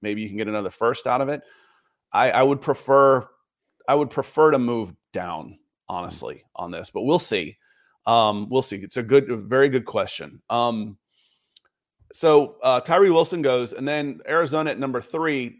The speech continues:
they do take Will Anderson. And if they're sitting there and they've got their pick of Will Anderson, and, and it's just kinda where they thought they were gonna be originally, was, "We're gonna get our pick of Will Anderson, Tyree, uh,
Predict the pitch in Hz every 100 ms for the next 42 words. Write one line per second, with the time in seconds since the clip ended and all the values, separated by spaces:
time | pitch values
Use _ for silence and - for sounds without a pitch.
0 | - 120 147 135 127 117 104 110 107 98
1 | 92 71 60 _ _ _ _ _ _ _
2 | _ 120 127 170 190 202 185 147 117 131
3 | 131 123 113 131 127 120 117 - 127 117
4 | 110 87 _ _ _ _ _ 120 131 127
5 | 120 - 117 117 143 156 160 180 247 -
6 | 226 339 226 143 117 - 131 117 123 117
7 | 120 110 117 107 110 185 143 107 64 67
8 | _ _ _ _ - 123 123 117 101 -
9 | 107 170 196 170 156 147 - 135 131 101
10 | 113 143 135 131 - 127 123 127 127 131
11 | 123 - 95 107 98